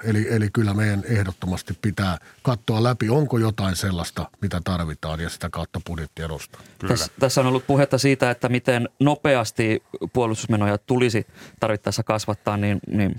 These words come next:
Speaker 3: miten nopeasti näet, että mahdollisia päätöksiä tulisi tehdä?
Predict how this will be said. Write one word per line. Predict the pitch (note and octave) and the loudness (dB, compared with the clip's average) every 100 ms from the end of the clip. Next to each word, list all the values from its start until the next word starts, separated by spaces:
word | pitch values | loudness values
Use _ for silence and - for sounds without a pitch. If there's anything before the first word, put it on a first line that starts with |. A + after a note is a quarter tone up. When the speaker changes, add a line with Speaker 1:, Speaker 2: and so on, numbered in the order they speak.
| - - | -8 -6
Speaker 3:
miten | G#2+ | -2
nopeasti | G#2+ G#2+ G#2+ G#2 | -2 0 -2 0
näet, | G#2 G2+ | -2 -2
että | - G#2+ - - - - - | -4 -6 -8 -20 -20 -14 -2
mahdollisia | A2+ G#2+ G2+ G2 G2+ - - - - - - - - - - - | 0 2 0 0 -2 -4 -20 -20 -20 -20 -20 -18 -18 -20 -20 -4
päätöksiä | B2 B2 A2 A2 | 0 0 0 0
tulisi | A2 A2 | 0 0
tehdä? | A2+ G2+ | 0 -4